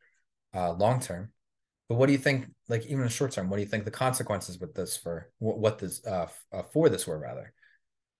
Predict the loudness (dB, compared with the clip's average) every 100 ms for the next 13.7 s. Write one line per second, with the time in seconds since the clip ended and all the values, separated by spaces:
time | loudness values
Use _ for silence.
0 | _ 4 4 6 2 0 -4 _ _ _
1 | _ _ _ _ _ _ _ _ _ _
2 | _ _ _ -4 2 4 4 4 0 -4
3 | -2 2 4 4 4 4 4 2 -2 -10
4 | _ -2 0 0 -2 0 0 0 0 -4
5 | -6 -6 -6 -6 -8 -8 -4 -4 -4 -4
6 | -2 -2 -6 -10 -6 -6 -8 -12 -8 -6
7 | -8 -10 _ _ -4 2 4 2 -2 -4
8 | -10 -12 -12 -14 _ _ _ _ 2 4
9 | 6 4 2 0 -2 6 8 10 8 2
10 | -4 -8 -8 -10 -8 -6 -8 -10 _ _
11 | _ _ _ _ _ _ 0 2 2 2
12 | 2 4 4 6 8 6 2 0 4 4
13 | 4 0 -4 0 2 4 2